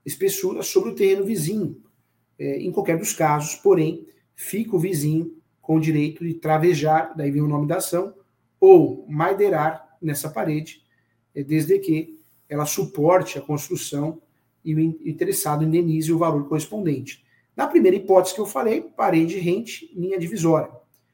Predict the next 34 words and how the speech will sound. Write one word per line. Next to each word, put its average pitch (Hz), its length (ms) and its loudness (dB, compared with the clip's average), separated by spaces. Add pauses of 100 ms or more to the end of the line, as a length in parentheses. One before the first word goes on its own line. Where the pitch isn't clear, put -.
(240)
O 147 80 -10
confinante 170 880 -2
deverá 156 300 2
indenizar 156 480 0
a 156 60 0
metade 180 480 0
do 147 140 -4
terreno 160 460 -2 (600)
e, 143 340 -6
e 151 40 -4
da 156 100 0
parede. 175 540 0 (420)
Na 147 80 -4
segunda 156 640 0 (100)
situação 160 440 -4
que - 80 -6
eu - 20 -4
falei, 185 340 0
a 226 60 -6
parede 165 480 -2
com 170 120 -6
meia 151 280 0
espessura, 190 600 -6 (640)
eh, 143 100 -6
sobre 156 320 0
o 151 60 -4
terreno 151 380 0 (340)
confrontante, 180 840 -2 (360)
pagará 170 420 6
apenas 160 400 0
a 160 40 0
metade 170 580 0
do 147 120 0
valor 147 500 0